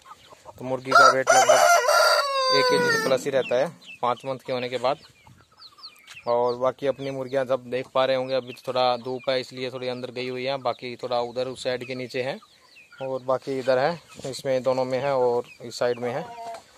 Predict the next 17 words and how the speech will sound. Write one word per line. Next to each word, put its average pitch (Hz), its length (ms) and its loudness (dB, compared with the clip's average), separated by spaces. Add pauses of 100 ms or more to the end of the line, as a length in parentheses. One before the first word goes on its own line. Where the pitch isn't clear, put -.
(160)
और 147 120 2
बाकी 147 260 6
side 170 240 6
बढ़ाएंगे, 147 420 4
धीरे 147 200 0
धीरे 156 180 4
बढ़ाएंगे 147 340 4
friends, 156 260 -2
एकदम 139 260 0
से 147 120 -2
नहीं 139 140 -2
बढ़ा 131 240 4
पा 127 160 4
रहा 131 100 4
हूँ 135 140 -4
मैं, 165 120 0
थोड़ा 135 200 4